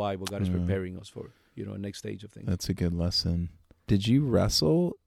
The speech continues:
Speaker 2: I, I'm sure you did, with the question of unity in that time where you had these two competing visions and both sets loved God, loved Jesus, wanted to see his kingdom come?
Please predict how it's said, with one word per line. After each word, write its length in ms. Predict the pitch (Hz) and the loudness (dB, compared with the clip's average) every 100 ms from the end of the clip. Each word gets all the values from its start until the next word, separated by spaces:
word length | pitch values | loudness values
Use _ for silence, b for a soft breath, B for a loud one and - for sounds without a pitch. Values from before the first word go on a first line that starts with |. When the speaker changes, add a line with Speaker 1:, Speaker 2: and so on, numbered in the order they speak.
| _ | _
Speaker 2:
I, 200 | - 117 120 | 2 4 4
I'm 120 | 120 | 2
sure 220 | - 214 | 2 4
you 140 | 95 | 4
did, 320 | 82 82 80 90 | 4 4 2 2
with 340 | 90 - - | 0 0 -6
the 140 | - 95 | -2 0
question 420 | - 98 - 92 | 4 4 4 0
of 100 | 87 | 2
unity 600 | 90 95 120 135 139 - | 2 4 4 2 0 -6
in 180 | - 104 | 0 2
that 180 | 110 - | 4 0
time 340 | - 104 127 | 0 2 2
where 100 | 104 | 2
you 100 | 98 | 4
had 160 | 95 92 | 2 2
these 160 | 92 - | 0 0
two 180 | 113 | 0
competing 480 | 101 98 95 98 92 | 2 2 4 4 4
visions 500 | 90 90 113 110 101 | 4 2 2 0 2
and 240 | 92 85 95 b b b b b b _ _ _ | 2 2 -2 b b b b b b _ _ _
both 360 | 104 104 - - | 10 10 8 -2
sets 520 | - - 101 104 - | 0 6 6 4 -2
loved 640 | - 92 92 95 101 - - | -4 4 6 6 4 -2 0
God, 560 | 92 87 95 110 113 | 2 4 4 2 -2
loved 480 | 107 90 95 98 - | 0 2 2 0 -8
Jesus, 640 | - 92 90 101 104 104 - | -2 0 2 4 2 0 0
wanted 380 | 87 92 98 - | 2 4 2 0
to 120 | - | 0
see 280 | - 98 95 | 2 2 0
his 160 | 95 | 0
kingdom 380 | - 101 95 92 | 0 0 2 0
come? 460 | - 92 107 110 | 0 0 0 -2